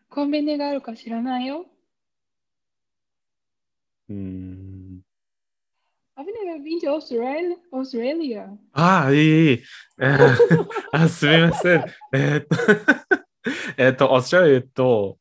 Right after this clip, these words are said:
Speaker 2: オーストリアはおな-、同じ発音です。えっと、だから、えっと、
Speaker 1: No, no, no, no.
Speaker 2: う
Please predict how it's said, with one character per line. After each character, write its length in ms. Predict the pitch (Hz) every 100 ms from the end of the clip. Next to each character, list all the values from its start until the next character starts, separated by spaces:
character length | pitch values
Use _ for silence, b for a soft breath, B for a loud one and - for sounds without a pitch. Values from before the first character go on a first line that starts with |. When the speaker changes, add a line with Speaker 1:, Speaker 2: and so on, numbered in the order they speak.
| _
Speaker 2:
オ 140 | 117
ー 60 | 135
ス 140 | -
ト 60 | 107
リ 40 |
ア 60 | 104
は 340 | 113 101 - -
お 100 | 123
な-、 200 | 120 - _
同 280 | 123 147 147
じ 160 | 147 123
発 320 | 143 - 131
音 120 | 123
で 140 | 113 107
す。 100 | 123
え 20 |
っ 20 |
と、 100 | 117
だ 140 | 120 123
か 100 | 117
ら、 300 | 120 113 -
え 60 | 110
っ 60 | - -
と、 300 | 110 107 104 B 339
Speaker 1:
No, 140 | 370
no, 160 | 381 370
no, 180 | 349
no. 80 |
Speaker 2:
う 40 | -